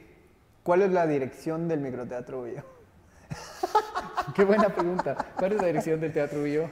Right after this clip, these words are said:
Speaker 2: No lo voy a
Speaker 1: El
Speaker 2: dejar en
Speaker 1: microteatro
Speaker 2: duda.
Speaker 1: Ulloa, donde pueden vivir el teatro a lo grande, está en la avenida,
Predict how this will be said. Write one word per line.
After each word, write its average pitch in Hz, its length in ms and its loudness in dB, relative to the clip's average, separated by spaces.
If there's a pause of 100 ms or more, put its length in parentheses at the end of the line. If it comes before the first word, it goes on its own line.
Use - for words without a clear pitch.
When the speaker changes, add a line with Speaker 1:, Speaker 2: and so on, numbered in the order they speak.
(120)
Speaker 2:
No 165 100 -4
lo 165 100 8
voy 170 120 6
a 175 40 6
Speaker 1:
El 175 100 6
Speaker 2:
dejar 185 80 6
en 175 60 6
Speaker 1:
microteatro 190 1200 6
Speaker 2:
duda. 180 140 6
Speaker 1:
Ulloa, 156 600 8
donde 139 240 4
pueden 147 240 4
vivir 139 600 4
el 135 220 2
teatro 135 320 4
a 147 40 4
lo 135 140 2
grande, 139 520 2
está 135 360 0
en 139 120 -2
la 131 340 -4
avenida, 143 760 0